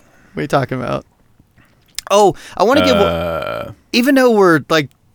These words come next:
Speaker 1: twenty-five minutes into the show or whatever, I do wanna give another shout out for the longtime listeners. Everybody knows Boggs, and we still make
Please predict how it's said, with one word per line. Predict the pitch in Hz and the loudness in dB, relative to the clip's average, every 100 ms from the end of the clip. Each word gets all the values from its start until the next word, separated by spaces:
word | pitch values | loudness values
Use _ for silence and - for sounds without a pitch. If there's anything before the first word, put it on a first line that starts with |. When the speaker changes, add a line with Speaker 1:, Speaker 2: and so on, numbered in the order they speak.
| - | -12
Speaker 1:
twenty-five | - - 165 170 160 147 - 151 139 147 | -6 -2 0 2 0 -2 -4 0 2 2
minutes | 147 147 143 | 2 0 0
into | 147 147 | 0 0
the | 131 | -2
show | 127 143 | -2 0
or | 143 | 0
whatever, | 139 131 123 131 | 2 0 -2 -2
I | 143 | -2
do | 143 202 | -2 0
wanna | 240 233 | 2 2
give | 208 175 | 0 0
another | 151 160 151 | 0 0 0
shout | - 151 156 | 0 2 2
out | 147 135 - - - _ | 2 0 -2 -18 -20 _
for | - 214 | -2 0
the | 202 220 | 2 2
longtime | 233 240 - 175 160 | 2 2 2 0 2
listeners. | 143 - 143 131 | 0 -2 -4 -2
Everybody | 135 139 135 | -2 0 0
knows | 131 139 117 | 2 0 0
Boggs, | 127 123 127 117 | -2 -2 -2 -2
and | 139 | -2
we | |
still | 151 165 | 0 0
make | 147 139 | 2 0